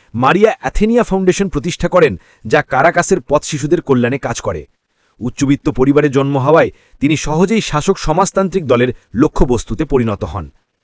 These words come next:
রাজনীতিতে জীবন। বার্তা সংস্থা এপি জানায়,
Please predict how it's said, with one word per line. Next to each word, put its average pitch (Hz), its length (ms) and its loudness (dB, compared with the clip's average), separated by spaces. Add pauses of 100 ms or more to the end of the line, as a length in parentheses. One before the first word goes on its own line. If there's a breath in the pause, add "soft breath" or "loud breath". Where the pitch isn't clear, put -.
(220)
রাজনীতিতে 135 580 0
জীবন। 117 360 -2 (720)
বার্তা 220 300 2
সংস্থা 214 360 2
এপি 196 260 6
জানায়, 175 360 4